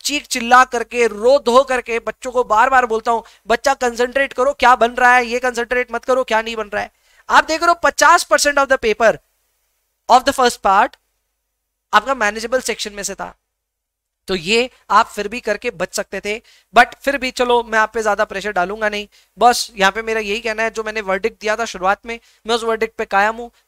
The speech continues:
Paper overall was very difficult, at least सीएमए पार्ट के लिए मैं ये कह पा रहा हूँ। और इसी के साथ ये फर्स्ट पार्ट हम लोग यहाँ पे एंड कर रहे हैं।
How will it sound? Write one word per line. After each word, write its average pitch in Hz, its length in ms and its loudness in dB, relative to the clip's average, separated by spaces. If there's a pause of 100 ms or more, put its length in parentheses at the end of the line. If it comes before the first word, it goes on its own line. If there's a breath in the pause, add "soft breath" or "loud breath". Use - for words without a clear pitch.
Paper 247 260 4
overall 240 420 2
was 185 220 -4
very 202 240 -2
difficult, 247 360 -4
at 226 140 -6
least 277 220 -10
सीएमए 226 360 -6
पार्ट 220 260 -2
के 226 80 -10
लिए 208 100 -8
मैं 208 120 -8
ये 196 100 -10
कह 185 180 -10
पा 214 160 -4
रहा 220 100 -2
हूँ। 254 120 -10 (460 soft breath)
और 226 140 6
इसी 262 220 -6
के 254 80 -6
साथ 240 220 -2
ये 233 80 -10
फर्स्ट 214 240 -6
पार्ट 208 200 -4
हम 190 100 -8
लोग 196 120 -8
यहाँ 175 160 -2
पे 214 140 -8
एंड 202 220 -8
कर 185 160 -6
रहे 180 220 -8
हैं। 175 180 -10